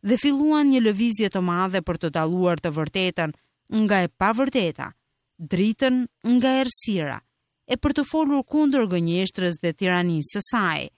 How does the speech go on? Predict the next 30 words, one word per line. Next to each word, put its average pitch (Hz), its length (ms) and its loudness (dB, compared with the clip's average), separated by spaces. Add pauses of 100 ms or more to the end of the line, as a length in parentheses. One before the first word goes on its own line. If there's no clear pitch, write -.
(460)
qoftë 349 340 0
edhe 311 120 0
me 202 160 2
çmimin 196 560 0
e 170 100 0
jetës 175 500 0
dhe 160 120 -2
gjakut 180 460 -2
të 170 120 -4
tyre, 170 320 -2 (480)
për 294 140 0
të 294 160 2
qenë 269 200 0
krenar 208 520 0
për 247 180 0
gjithmonë. 175 480 -2 (720)
Ashtu 294 240 0
si 277 240 2
imami 226 460 2
i 180 80 -4
tyre, 185 320 0
ata 170 200 -2
duan 185 380 0
të 170 160 -2
zbulojnë 170 400 -2
shenjat 220 600 0
e 190 80 -2
fesë - 420 -2
së 160 120 -2
Zotit, 160 380 -4